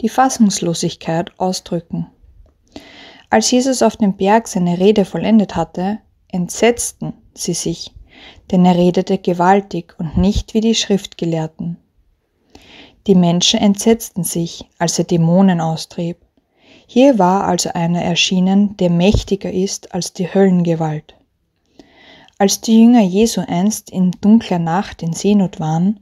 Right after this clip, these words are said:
kam er über die Wogen zu ihnen. Wir verstehen, dass sie sich entsetzten. Wie entsetzten sich erst die Menschen, als er die Worte sagte, „Dir sind deine Sünden vergeben.“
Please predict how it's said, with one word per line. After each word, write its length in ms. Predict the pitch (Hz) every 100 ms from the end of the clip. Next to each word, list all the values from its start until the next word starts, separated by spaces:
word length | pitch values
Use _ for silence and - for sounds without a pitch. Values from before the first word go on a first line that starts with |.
| _ - - _ -
kam 280 | - 180 214
er 100 | 226
über 120 | 220
die 240 | 220 196
Wogen 360 | 185 202 202 175
zu 140 | -
ihnen. 460 | - 165 160 165 170 _ _ _ - - _ _
Wir 200 | 208 240
verstehen, 720 | 240 233 - 175 180 202 214
dass 180 | 196 185
sie 80 | 196
sich 240 | - -
entsetzten. 680 | 202 - 180 165 - - 160 - - - - _ - - _ _ _ _ _ _ _ _ _ _
Wie 240 | - 220 262
entsetzten 680 | 233 196 190 190 - 226 214
sich 320 | 214 202 -
erst 360 | 190 180 -
die 60 | 208
Menschen, 720 | 180 185 214 - 180 190 226 -
als 200 | - 185
er 60 | 190
die 200 | 190 185
Worte 300 | 185 180 190
sagte, 640 | - 180 175 - 190 190 - _ _ _ _ _ -
„Dir 200 | 202 233
sind 280 | 254 202 190
deine 200 | 180 180
Sünden 540 | - - 240 262 185
vergeben.“ 680 | - 175 - 170 165 170 180